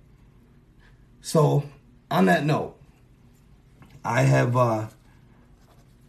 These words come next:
I've been getting a lot of messages like that lately, guys. It's wild. It's really wild. Um,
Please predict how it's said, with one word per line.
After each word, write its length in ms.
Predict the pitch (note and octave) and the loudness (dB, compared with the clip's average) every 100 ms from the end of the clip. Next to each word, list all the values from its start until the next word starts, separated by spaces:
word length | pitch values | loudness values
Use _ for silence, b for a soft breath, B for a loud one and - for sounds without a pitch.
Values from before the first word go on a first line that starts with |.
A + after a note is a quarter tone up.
| _ - - - - | _ -20 -20 -14 -4
I've 140 | C3+ | 2
been 160 | D#3 E3+ | 4 6
getting 220 | E3+ D3+ | 6 6
a 40 | |
lot 240 | D3 D3 D3+ | 6 8 8
of 60 | |
messages 500 | C#3+ C#3+ B2+ B2+ B2 | 6 4 2 0 0
like 520 | B2+ - - B2 C3 B2+ | 0 -2 -6 -2 -2 -2
that 200 | C3 G#2+ | -4 -4
lately, 360 | A2 F2+ F#2 | -8 -8 -8
guys. 420 | F#2+ F#2+ G#2 - - | -8 -8 -8 -10 -14
It's 280 | - - - | -14 -14 -12
wild. 520 | G2 B2+ D3 B2 F2 - _ - | -2 2 4 2 -4 -16 _ -14
It's 220 | B2+ - | -12 -6
really 260 | B2 E3 C#3 | 0 2 2
wild. 460 | A2+ A#2+ G2+ F2 - b b b b G2 | 0 -2 -2 -8 -16 b b b b -4
Um, 420 | G2 F2 E2+ | -2 -4 -8